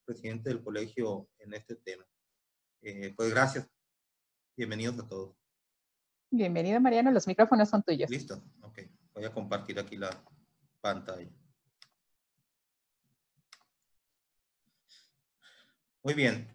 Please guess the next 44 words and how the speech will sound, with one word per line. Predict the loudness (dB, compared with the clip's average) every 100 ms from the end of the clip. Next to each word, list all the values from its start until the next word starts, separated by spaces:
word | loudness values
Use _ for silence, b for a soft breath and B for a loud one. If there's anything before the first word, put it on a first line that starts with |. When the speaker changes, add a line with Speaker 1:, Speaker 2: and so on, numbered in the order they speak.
| -6
Speaker 1:
<clears throat> | -4 -4 -10 _
Pues | -2 2
el | 4
tema, | 6 4 4
como | 4
ya | 4 6
lo | 4
comentó | 2 0 0
Goretti, | 2 0 0
es | -4
comunicación | -4 -2 0 0 -2 -2
y | -6 -8 _ _ _
participación | -10 -8 -10 -6 -4 -4
ciudadana, | -2 0 0 -2 -10 -16 _
su | -4
importancia | -2 0 2 0 2 4 4 2
en | -2
la |
gobernanza | -2 -2 -4 -2
de | -2
la | -4
gestión | -6 -8 -6
integral | -4 -2
del | -2 -2
riesgo | -2 -2
de |
desastres. | -2 -6 -8 -16 _ _ _ _ _
Este | -2 0
es | 2
un | 4
tema | 4 2 0
que |
está | -2 -4
cien | -2 -4 -4
por | -6
ciento | -2 -2 0
ligado | 0 0 0 0
en | -2
todos | -4 -2 -2 -4
sus | -8
conceptos | -12 -6 -6 -6 -12 -10
con | -6
Radio | -4 -6
Epicentro. | -10 -12 -12 -12 -18